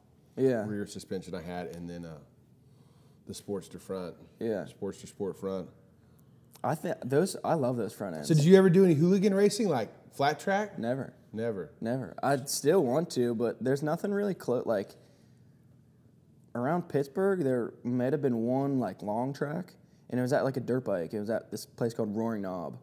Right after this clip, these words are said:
Speaker 2: Yeah.
Speaker 1: And I actually, we went and rode dirt bikes up there one day. I rode my chopper around it. I was like, "I gotta go around this, like, flat track once."
Speaker 2: Yeah,
Speaker 1: So I rode my
Speaker 2: absolutely.
Speaker 1: chopper around it, and that was, but I've never, there's, that was, like, the only
Speaker 2: Dude,
Speaker 1: track.
Speaker 2: choppers on the flat track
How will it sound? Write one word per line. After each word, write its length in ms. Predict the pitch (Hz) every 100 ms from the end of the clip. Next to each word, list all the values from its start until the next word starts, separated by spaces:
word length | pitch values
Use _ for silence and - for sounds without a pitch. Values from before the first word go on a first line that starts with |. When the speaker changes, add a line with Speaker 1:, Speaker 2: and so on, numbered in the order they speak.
| -
Speaker 2:
Yeah. 160 | 98 92 85 - _ _ _
Speaker 1:
And 480 | 110 113 110 101 120 - _ _
I 100 | 110
actually, 340 | 117 151 127 113 - - -
we 160 | 110 120
went 240 | 131 151
and 80 | 131
rode 180 | 127 107
dirt 200 | 135 151
bikes 220 | 113 -
up 100 | 113
there 160 | 117
one 200 | 113 117
day. 240 | 120 117 120 - - - - - - - _ - _ _ -
I 60 | 113
rode 180 | 131
my 100 | 175
chopper 340 | 110 120 139 135
around 280 | 85 67 58
it. 140 | - -
I 80 | 127
was 100 | 120
like, 120 | 101
"I 80 | 95
gotta 260 | 117 107
go 140 | 101 101
around 280 | 95 98 90
this, 180 | 101
like, 160 | 85 80
flat 220 | - 92
track 220 | - 82
once." 140 | 110 123
Speaker 2:
Yeah, 160 | 165 135 170 - - -
Speaker 1:
So 140 | -
I 40 | 113
rode 160 | 135
my 80 | 143
Speaker 2:
absolutely. 120 | 131
Speaker 1:
chopper 320 | 160 135 135 120
around 240 | 113 127
it, 120 | 117
and 100 | -
that 120 | 113 104
was, 280 | 107 95 - - -
but 100 | 113
I've 80 | 107
never, 320 | 110 117 117
there's, 220 | 95 101 - -
that 120 | 117
was, 100 | 117
like, 100 | 123
the 80 | 117
only 200 | 101 113
Speaker 2:
Dude, 120 | 101 113
Speaker 1:
track. 220 | 107 113
Speaker 2:
choppers 400 | 123 131 139 117
on 120 | 110
the 60 | 98
flat 280 | - 92
track 240 | - 90